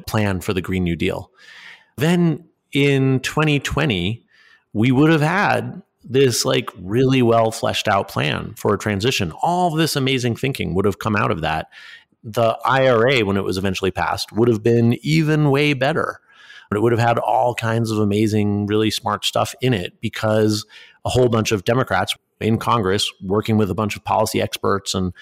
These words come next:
would have hammered out all this amazing stuff. Nobody remembers this, but that's what the actual demand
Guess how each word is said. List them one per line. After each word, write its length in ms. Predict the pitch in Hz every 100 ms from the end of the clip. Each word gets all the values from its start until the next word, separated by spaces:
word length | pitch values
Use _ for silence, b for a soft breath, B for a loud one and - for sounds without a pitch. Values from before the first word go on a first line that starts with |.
| B B -
would 200 | 110 120
have 180 | 113 104 - _ _
hammered 380 | - 117 117 104
out 320 | 151 127 107 -
all 160 | 113
this 180 | 113 107
amazing 320 | 117 117 117
stuff. 400 | - - - - _ B B B B
Nobody 240 | 196 214
remembers 380 | 165 143 151 101
this, 200 | 85 87
but 160 | - 120
that's 220 | 131 -
what 80 | 156
the 120 | 123
actual 400 | 101 113 - 107
demand 520 | 95 98 107 101 92